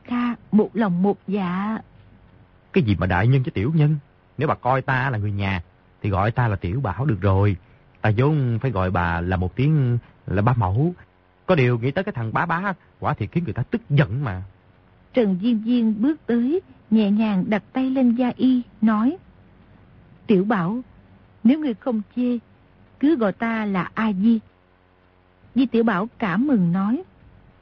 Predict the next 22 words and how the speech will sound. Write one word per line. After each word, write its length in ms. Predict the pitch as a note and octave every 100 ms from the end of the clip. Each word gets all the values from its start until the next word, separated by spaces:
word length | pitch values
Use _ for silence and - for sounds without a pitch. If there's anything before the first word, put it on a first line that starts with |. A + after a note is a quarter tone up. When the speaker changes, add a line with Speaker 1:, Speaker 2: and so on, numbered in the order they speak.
| -
Speaker 2:
"Ta 100 | C3+
gọi 180 | A#2 A#2
bà 200 | G#2 G#2
là 80 |
gì? 340 | A2+ G#2+ A#2+ A2 - _ _ _ _ - _
Ta 280 | A#2+ B2+ C3+
trong 120 | D3 A#2
Lệ 80 |
Xuân 200 | A2 C#3
Viện 300 | B2 G#2+ B2 -
ở 100 | -
Dương 200 | D3 D3
Châu." 260 | B2+ C#3 D3 - - _ _ _ _ _ _ _ _ _ - -
Speaker 1:
Nói 220 | A3+ C4
tới 140 | D4
đó, 420 | A#3 A3+ A3 C4+ E4+ -
vội 380 | G3 F#3 E3 - -
im 280 | C#4 A#3+ G#3+
bặt. 160 | G3+ - - - - - - - - - -
Trần 220 | B3+ G3+
Diên 160 | A3 C4
Diên 280 | C4 C4+